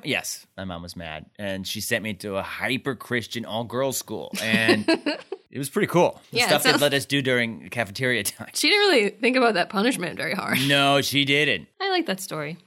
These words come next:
Speaker 1: So Rory and Lane are at this beauty supply store, and they notice, or Rory notices, that the woman behind the counter is Shane.
Speaker 2: Shane
Speaker 1: This
Speaker 2: seems nice enough.
Speaker 1: Yeah.
Speaker 2: Actually, I don't know that she has any bad qualities other than liking Jess.
Speaker 1: Right.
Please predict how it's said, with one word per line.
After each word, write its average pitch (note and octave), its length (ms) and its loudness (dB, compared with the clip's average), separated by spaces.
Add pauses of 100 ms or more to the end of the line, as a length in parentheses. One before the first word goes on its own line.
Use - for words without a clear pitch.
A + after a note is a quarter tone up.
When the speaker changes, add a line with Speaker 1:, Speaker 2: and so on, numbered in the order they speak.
Speaker 1:
So - 120 -6
Rory F#3 260 6
and D#3+ 120 2
Lane B2+ 240 4
are G2+ 140 -2
at G2+ 240 2
this - 360 -6
beauty G#2+ 380 -6
supply F#2 340 -2
store, F2 320 -6 (120)
and G2+ 220 -4
they F#2 100 -4
notice, A2+ 640 0
or F2 120 -8
Rory A2+ 380 2
notices, G2+ 640 -6
that F#2 260 -4
the G2+ 60 -10
woman A2+ 240 -4
behind G2+ 220 -4
the F2+ 60 -10
counter B2+ 520 -2 (100)
is G#2+ 240 -4
Shane. B2 680 0 (100)
Speaker 2:
Shane - 220 -2
Speaker 1:
This A#4+ 220 2
Speaker 2:
seems G4+ 500 2
nice C4 320 0
enough. G3 520 0 (100)
Speaker 1:
Yeah. C#2 260 -6 (120)
Speaker 2:
Actually, A3+ 540 0 (260)
I F#3 80 0
don't G3 140 0
know G3 100 0
that F#3 220 -8
she F#3 160 -2
has E3+ 220 -2
any E3 360 -8 (100)
bad E3+ 280 0
qualities F3 720 -6
other E3 180 -6
than E3 300 -6
liking F3 340 -2
Jess. D#3+ 460 -4
Speaker 1:
Right. F#2+ 420 -2